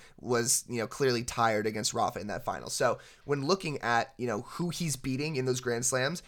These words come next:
it makes it that much more impressive. Now, conversely, looking at Roddick's win, uh,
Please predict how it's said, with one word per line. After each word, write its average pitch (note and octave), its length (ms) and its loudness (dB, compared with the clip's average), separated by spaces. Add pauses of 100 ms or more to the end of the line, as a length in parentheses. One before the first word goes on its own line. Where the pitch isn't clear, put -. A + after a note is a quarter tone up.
(120)
it B2+ 140 0
makes C3 300 0
it - 80 -4
that G#2+ 120 4
much G#2+ 140 -4
more G#2+ 120 -2
impressive. G2 420 -4
Now, A#2 120 4
conversely, C3 520 2
looking A#2+ 280 -2
at A#2+ 120 0
Roddick's C3 560 4
win, G#2+ 280 -6 (360)
uh, G#2+ 300 4